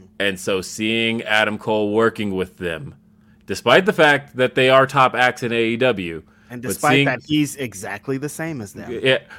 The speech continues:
Speaker 1: and seeing Adam Cole working with them, and these aren't W W E acts, or even W W E type acts, makes you feel a certain way about it.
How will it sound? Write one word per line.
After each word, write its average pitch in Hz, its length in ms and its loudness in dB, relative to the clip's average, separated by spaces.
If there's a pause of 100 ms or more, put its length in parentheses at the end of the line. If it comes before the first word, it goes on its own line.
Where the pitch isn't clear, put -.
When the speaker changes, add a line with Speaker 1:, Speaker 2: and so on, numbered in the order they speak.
(100)
Speaker 1:
and 120 180 0
seeing 147 600 2
Adam 135 320 4
Cole 127 360 2
working 120 440 0
with 110 300 -4
them, 90 440 -2 (960)
and 104 240 4
these 110 240 -2
aren't 113 260 0
W 110 260 0
W 104 320 0
E 101 200 -2
acts, 117 560 0 (360)
or 104 200 0
even 110 260 -4
W 110 200 0
W 113 220 -2
E 110 60 -4
type - 400 -2
acts, 87 400 -8 (800)
makes 110 380 -2
you 113 80 -4
feel 101 380 -2
a 95 40 -4
certain 92 400 -6
way 87 200 -6
about 82 320 -12
it. - 80 -16